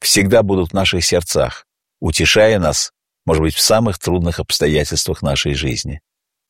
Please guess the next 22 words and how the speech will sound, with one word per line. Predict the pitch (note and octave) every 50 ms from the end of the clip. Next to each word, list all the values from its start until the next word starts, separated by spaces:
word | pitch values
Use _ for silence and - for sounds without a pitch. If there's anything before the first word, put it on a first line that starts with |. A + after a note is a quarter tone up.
| _ _ _
Пусть | - A#2+ A#2 - -
огонь | B2 A#2+ A2+ C3+ B2 A#2 G#2+
веры, | G2+ A#2+ C#3 C3+ A2 F2+ E2 D2+
вожженный | D#2 F#2 F2+ D#2 D#2 F2+ G2 G2+ G2 F#2 F2 F2 E2+
от | E2 - - -
живоносного | - E2+ D#2+ D#2+ D#2+ E2 F#2 G2+ G2+ F#2 - - E2+ E2+ D#2+
гроба | D2+ F2 G2 G#2+ G#2 G#2+
Спасителя, | - - - - D#2+ D2+ - D#2 C#2+ - C#2 C2+ C2+ C2 D#2+ - _ _ _ _ _ _ _ _ _ _ _
попаляет | A2 - - G#2+ G2+ A2+ B2 B2+ B2 A#2 -
все | - - A2+ A2+
сомнения, | - - A#2+ G#2+ F#2+ E2 E2 E2+ E2 E2+ E2+ E2 E2+
тревоги | - - F2+ F2+ D#2+ D#2+ D#2+ F2 F2+ E2+ F2+
и | F2
страхи. | - - - C#2 C#2 D2 C2 - - - - - _ _ _ _ _ _ _ _ _ _ _ _ _ _
Пасха | C3+ C#3+ D3+ - - - F#2
в | E2+ -
переводе | - G2+ G#2+ A2+ C3+ D3 B2+ G#2+ G#2
означает | F#2 F2 G2+ G2 - - C3+ B2 A2 G2+ F2
не | - G2+ F#2+
что | - - B2+ A2+ G#2
иное, | G2 F#2+ G#2 G#2+ G#2 F2+
как | - F#2 E2+